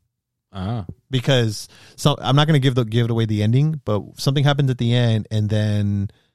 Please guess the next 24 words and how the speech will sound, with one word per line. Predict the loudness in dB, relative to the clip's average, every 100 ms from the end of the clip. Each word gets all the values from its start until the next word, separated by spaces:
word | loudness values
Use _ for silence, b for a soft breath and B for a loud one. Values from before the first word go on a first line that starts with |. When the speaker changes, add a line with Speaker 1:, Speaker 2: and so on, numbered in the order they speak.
| b _ _
Speaker 2:
it | -4
kinda | -2 0
explains | -2 -2 0 0 -2 -8 -14 -8
what | -6 -4
the | -2
next | -2 0
one |
is. | 0 0
But | 0 -2
we're | -6 -4 -4
supposed | -2 -4
to | -2
see | -2
more | 0 0
Peggy | -2 -4 -6
Carter, | -6 -6 -8
so | -4 -4
it's | -2
not | -2 -2
just, | -2
like, | -4 -4
isolated | -6 -4 -4 -4
to, | -4
like, | -6